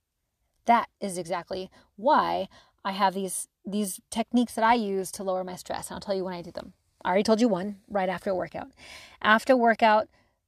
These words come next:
literally twenty, thirty seconds to five minutes, however much time I have, I take to specifically lower my cortisol. After working at the computer all day, I take time to specifically lower my cortisol.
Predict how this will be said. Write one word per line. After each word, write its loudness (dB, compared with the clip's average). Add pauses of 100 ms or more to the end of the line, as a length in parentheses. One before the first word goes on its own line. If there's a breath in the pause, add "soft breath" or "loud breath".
(160)
literally 0
twenty, 2
thirty 2
seconds 0
to 0
five 2
minutes, -4
however -4
much -10
time -8
I -8
have, -6
I -4
take -6
to -6
specifically -4
lower 2
my -8
cortisol. -12 (1600 loud breath)
After 4
working 0
at 0
the -6
computer -2
all 6
day, 6
I -8
take -8
time -8
to -8
specifically -8
lower 2
my -6
cortisol. -8